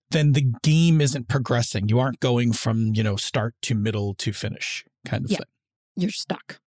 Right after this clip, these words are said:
Speaker 1: No one likes that.
Speaker 2: No, it, it, I mean, it just, and there's, to be clear, 'cause I know we've done an episode on planning before, and some of this stuff is similar, right? Because people do sometimes, when you start planning,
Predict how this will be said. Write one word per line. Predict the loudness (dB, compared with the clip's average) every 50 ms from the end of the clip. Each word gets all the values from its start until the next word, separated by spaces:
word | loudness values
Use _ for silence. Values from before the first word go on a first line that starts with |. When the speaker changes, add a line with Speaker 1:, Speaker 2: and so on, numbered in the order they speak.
| _ -2
Speaker 1:
No | 0 2
one | 2 2
likes | 0 0 -2 -4 -6
that. | -6 -6 -8 -8 -10 _ _ _ _ _ _ _ 0
Speaker 2:
No, | 0 2 2 2 0 0
it, | -2 -2 -2
it, | -2 -2 -2 0
I | 0
mean, | 2 2 2 2
it | 2 2
just, | 0 0 -2 -2 -6 -12 _ -20 -20 -20 _ _ _ 0
and | 2 4 4
there's, | 4 2 2 0 0 0
to | 2 2 4
be | 2 2
clear, | 0 0 2 2 4 4 2 2 0 -2 _ -2
'cause | 0 2 2
I | 4
know | 2 2 2 2
we've | 2 2 2
done | 2 2 2
an | 2 2
episode | 2 0 0 0 2 2 2
on | 2 2 2
planning | 2 2 2 2 4 4 4
before, | 2 2 0 0 0 0 2 2
and | 2 2 2
some | 2 2 2
of | 2 2
this | 2 2 0
stuff | 0 0 -2 -2 0
is | -2 -2 0
similar, | 2 2 2 2 2 0 -2 -6 -10 _ -20 -20 -20 _ _ _ -2
right? | 0 0 0 0
Because | 0 0 0 0 0 0
people | 0 0 0 2 0 0
do | 2 2 4 4 4 4 2
sometimes, | 2 0 0 2 2 2 0 0 0 2 2 4 2 2 0
when | 0 2 2 4 4
you | 4 2
start | 2 2 0 0 -2 -2 -4
planning, | -2 0 2 2 2 2 2 2